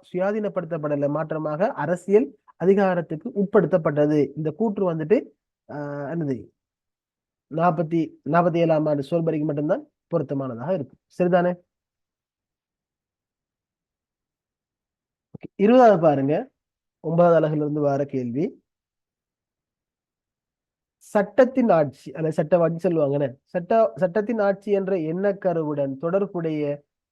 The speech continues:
பொருத்தமான கூற்றினை தெரிவு செய்க. முதலாவது பாருங்க, எதேச்சை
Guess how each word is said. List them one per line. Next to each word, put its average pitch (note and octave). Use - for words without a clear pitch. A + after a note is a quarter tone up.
பொருத்தமான F#3
கூற்றினை F#3
தெரிவு D#3+
செய்க. C3
முதலாவது F#3
பாருங்க, C#3
எதேச்சை A#3